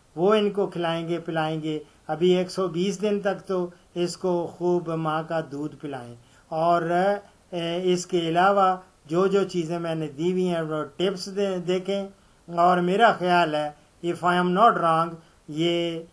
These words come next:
ए, जो डेयरी फार्म है उस पे आपको दो हज़ार से ज़्यादा वीडियोज़ मिलेंगी और वंडों पे तीन हज़ार चार सौ से ज़्यादा videos उस पे मिल जाएंगी।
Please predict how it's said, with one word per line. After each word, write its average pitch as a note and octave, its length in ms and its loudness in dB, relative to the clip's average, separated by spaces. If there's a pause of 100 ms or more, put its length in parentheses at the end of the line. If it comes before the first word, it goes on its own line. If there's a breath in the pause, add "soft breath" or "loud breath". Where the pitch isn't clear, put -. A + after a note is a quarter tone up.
(240)
ए, D#3+ 600 2
जो D#3+ 160 0
डेयरी F#3+ 380 2
फार्म F#3 360 0
है F3+ 120 0
उस F3 100 -6
पे E3 380 -4 (220 soft breath)
आपको F3 580 2
दो F3 340 4
हज़ार E3+ 440 2
से D#3+ 440 -6 (320 soft breath)
ज़्यादा G#3+ 460 4
वीडियोज़ D#3+ 560 0
मिलेंगी C3+ 540 -8 (260 soft breath)
और E3 160 2
वंडों F3+ 420 4
पे G#3 140 2
तीन G3+ 340 0
हज़ार E3+ 380 2
चार E3 320 0
सौ E3 220 -6
से D#3 320 -8 (280 soft breath)
ज़्यादा E3 340 2
videos D3 500 -6
उस C#3+ 120 -10
पे D#3+ 200 -6
मिल C3 200 -10
जाएंगी। A#2+ 380 -18